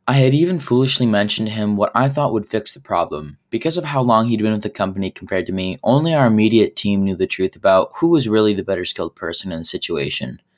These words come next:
His historical reputation still carried a lot of weight with people who didn't work day to day with him. Because this incident was so major, over a hundred people were on this call,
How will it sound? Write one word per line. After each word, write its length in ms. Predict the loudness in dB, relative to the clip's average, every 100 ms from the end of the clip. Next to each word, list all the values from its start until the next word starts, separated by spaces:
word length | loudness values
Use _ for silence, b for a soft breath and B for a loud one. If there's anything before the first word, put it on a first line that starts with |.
| _ _ _ _
His 120 | 2
historical 520 | 4 4 4 4 4
reputation 680 | 2 2 0 -4 -4 -4 -6
still 200 | -6 -6
carried 280 | -2 0 2
a 60 | 4
lot 180 | 2
of 80 | 2
weight 180 | 0 -2
with 140 | -4
people 300 | -6 -6 -4
who 100 | -2
didn't 240 | -2 -2 0
work 220 | 0 0
day 160 | 0 0
to 100 | 0
day 180 | 2
with 160 | 0 -2
him. 300 | -8 -10 -12 _ _ _ _ -2
Because 280 | 2 2
this 140 | 2 -2
incident 380 | -2 -2 -2 -2
was 120 | -4
so 360 | 0 2 4
major, 440 | 4 2 2 0 2
over 220 | 2 2
a 60 | -2
hundred 420 | -2 -4 -4 -6
people 300 | -6 -2 0
were 80 | 0
on 140 | 0
this 180 | -2 -6
call, 500 | -4 -2 0 -2 -6